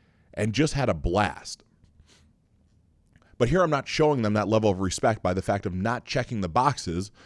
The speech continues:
not going in order, not paying attention to the fucking details in my life.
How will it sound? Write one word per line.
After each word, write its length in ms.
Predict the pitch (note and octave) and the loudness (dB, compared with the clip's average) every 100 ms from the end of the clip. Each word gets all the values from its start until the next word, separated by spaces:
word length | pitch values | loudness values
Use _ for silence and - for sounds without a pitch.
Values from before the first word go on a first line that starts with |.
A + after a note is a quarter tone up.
| - - | -16 -6
not 220 | B2+ C#3+ | -4 0
going 220 | C3 B2 | 0 0
in 40 | |
order, 360 | A2+ F2+ F#2 G#2 - - | 0 0 0 -2 -6 -8
not 220 | G2+ D3+ | 0 0
paying 200 | F3 F#3+ | 2 0
attention 400 | D#3+ C#3 C3+ C#3 | 0 0 -2 -2
to 80 | B2 | -2
the 100 | G#2+ | 0
fucking 580 | - - D3 - B2 G2+ | -2 0 -2 0 -2 0
details 540 | F2+ D3 - C#3 A2 | 0 0 2 2 4
in 60 | G#2+ | 2
my 180 | F#2+ F2+ | 2 0
life. 640 | F2 C3 G2+ F2 - - | 4 4 4 2 -6 -16